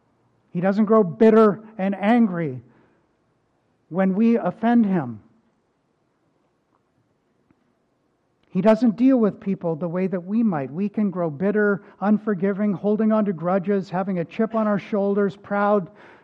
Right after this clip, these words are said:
spiteful, arrogant, vindictive,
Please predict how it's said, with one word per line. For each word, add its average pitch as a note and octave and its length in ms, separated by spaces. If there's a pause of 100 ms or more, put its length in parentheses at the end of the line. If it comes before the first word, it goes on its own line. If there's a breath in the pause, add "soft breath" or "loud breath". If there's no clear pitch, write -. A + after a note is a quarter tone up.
(100)
spiteful, G3+ 800 (360 soft breath)
arrogant, G3+ 640 (460)
vindictive, F#3 840